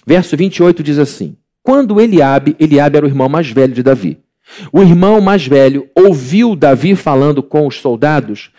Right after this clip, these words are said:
ficou muito irritado com ele e perguntou." O que que tá acontecendo aqui? Davi vai até o local de guerra e encontra todo mundo congelado, já sabem disso.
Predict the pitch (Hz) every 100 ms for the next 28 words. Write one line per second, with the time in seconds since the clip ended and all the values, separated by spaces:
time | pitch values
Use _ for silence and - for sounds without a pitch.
0 | _ _ - 180 - 185 185 - 147 156
1 | 185 226 240 208 170 165 165 151 143 131
2 | 147 127 151 151 143 139 123 107 85 -
3 | _ _ - 233 214 202 180 170 151 -
4 | 143 135 123 85 - _ _ 123 156 147
5 | 156 156 151 156 151 143 139 147 156 110
6 | 85 - _ _ _ _ _ _ _ _
7 | _ _ _ _ _ _ _ _ _ _
8 | _ _ _ 127 151 147 151 156 147 -
9 | 202 185 175 175 175 165 175 147 95 98
10 | 120 - 127 156 147 110 -